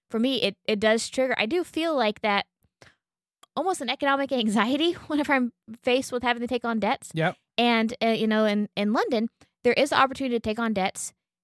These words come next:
Speaker 1: and both Delton and I avoided that.
Speaker 2: We did, and I, I honestly don't think I've ever taken a debt in any game unless I've been forced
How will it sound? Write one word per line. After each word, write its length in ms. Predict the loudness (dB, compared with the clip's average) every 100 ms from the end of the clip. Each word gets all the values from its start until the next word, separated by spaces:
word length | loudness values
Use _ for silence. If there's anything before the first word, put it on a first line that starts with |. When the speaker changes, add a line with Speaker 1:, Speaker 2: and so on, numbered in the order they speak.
| _ 0
Speaker 1:
and 380 | 2 2 0 2
both 200 | 0 4
Delton 220 | 4 4
and 80 | 0
I 60 |
avoided 340 | 2 2 0 -2
that. 160 | -10 -14 _ _ _ _ _ -20 _ _ 2
Speaker 2:
We 80 |
did, 260 | 4 6 4
and 140 | 4
I, 180 | 2 2 2
I 100 | 4
honestly 300 | 4 2 4
don't 180 | 4 4
think 160 | 0
I've 100 | 0
ever 220 | 2 2
taken 400 | 0 0 0 0
a 140 | 0 0
debt 240 | 2 2
in 120 | -2 -4
any 260 | 0 2
game 400 | 2 2 2 0
unless 280 | 0 -2 0
I've 140 | 0
been 140 | 0 -4
forced 500 | 2 2 2 -2